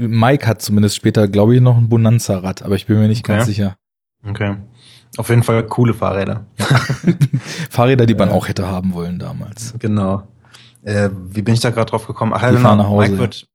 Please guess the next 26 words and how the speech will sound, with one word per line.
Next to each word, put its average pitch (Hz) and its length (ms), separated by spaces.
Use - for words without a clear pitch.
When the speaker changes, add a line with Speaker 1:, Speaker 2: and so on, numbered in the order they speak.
Speaker 2:
Mike 110 280
wird 113 120
halt 110 200
dann, 101 360
äh, 95 360
irgendwie, 101 720
geht 110 160
er 101 60
verloren, 87 500
sagen 98 220
wir's 92 160
mal 101 60
so. 95 260
Und, 107 180
äh, 123 60
ge-, 107 240
der 113 240
Punkt, 147 260
worauf 110 240
ich - 100
gerade 107 180
eigentlich 104 180
noch 113 80
hinaus 107 280
wollte, 110 300
war, 104 340